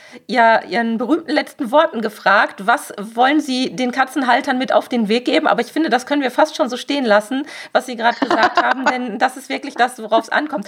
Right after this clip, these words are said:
Speaker 1: Haben Sie noch etwas auf dem Herzen, wo Sie sagen, „Mensch, das möchte ich den Katzenhaltern, äh, noch ans Herz legen“? Aber wir haben ja schon viele Sachen besprochen, die Vorsorge, wie wichtig die ist, auch schon im mittleren Alter,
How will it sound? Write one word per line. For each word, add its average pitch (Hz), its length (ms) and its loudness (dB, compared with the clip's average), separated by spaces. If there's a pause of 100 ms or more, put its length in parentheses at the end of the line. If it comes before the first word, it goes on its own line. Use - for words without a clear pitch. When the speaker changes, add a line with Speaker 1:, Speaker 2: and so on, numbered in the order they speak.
(140)
Speaker 1:
Haben 294 180 0
Sie 311 100 -6
noch 254 160 2
etwas 208 420 2 (140)
auf 226 160 0
dem 302 160 -2
Herzen, 262 480 -2
wo 240 80 -4
Sie 233 100 -8
sagen, 226 320 2
„Mensch, 233 240 2
das - 180 -4
möchte 254 280 -4
ich 247 100 -14 (320)
den 240 140 -2
Katzenhaltern, 240 840 0
äh, 220 240 2
noch 240 220 -2
ans 233 180 -2
Herz 233 300 0
legen“? 196 240 -2
Aber 208 180 4
wir 190 80 2
haben 269 80 0
ja 254 80 0
schon 254 160 -2
viele 240 400 2 (220)
Sachen 233 300 -2
besprochen, 226 520 0 (260)
die 254 60 -8
Vorsorge, 220 580 2
wie 233 120 -6
wichtig 240 340 -10
die - 140 -6
ist, 208 180 -2
auch - 140 2
schon 269 160 -6
im 247 120 -4
mittleren 220 400 0
Alter, 196 540 2